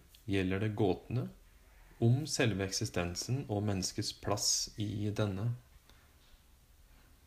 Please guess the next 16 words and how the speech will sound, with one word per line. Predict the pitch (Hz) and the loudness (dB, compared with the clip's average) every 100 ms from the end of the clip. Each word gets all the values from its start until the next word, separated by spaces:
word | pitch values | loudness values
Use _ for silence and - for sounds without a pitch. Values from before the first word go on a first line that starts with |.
| - - | -10 0
Og | 110 | 4
det | 123 | 6
er | 120 123 | 8 6
en | 131 | 4
fin | 123 120 104 | 6 6 4
oppsummering | - 104 98 117 147 139 | 2 2 2 2 2 2
på, | 120 113 110 110 110 104 | 4 4 4 2 2 0
det | 107 | 2
er | 117 | 2
en | |
fin | 120 120 | 4 4
tolkning | 127 95 - 104 | 4 2 2 -2
av | |
diktet, | 104 92 - 139 | 0 -2 -4 -4
og | |
det | - | 0